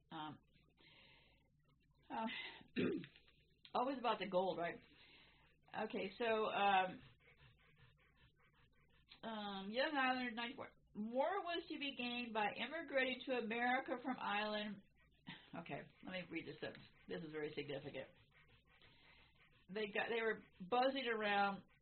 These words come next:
Britain and stuff, and then it looked like a better deal to come to this country, right?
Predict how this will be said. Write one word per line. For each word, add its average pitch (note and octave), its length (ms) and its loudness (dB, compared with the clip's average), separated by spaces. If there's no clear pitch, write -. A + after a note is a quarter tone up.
Britain G3 240 2
and F3+ 160 -6
stuff, E3 400 -2
and F3+ 160 2
then F3+ 400 -4
it F#3+ 140 -4
looked G#3+ 180 -4
like G3+ 160 -2
a E3+ 80 -2
better F3 240 2
deal E3+ 220 -2
to D3 80 -4
come D#3+ 180 -4
to C3+ 80 -6
this - 220 -6
country, B2 260 -8
right? C3+ 240 -4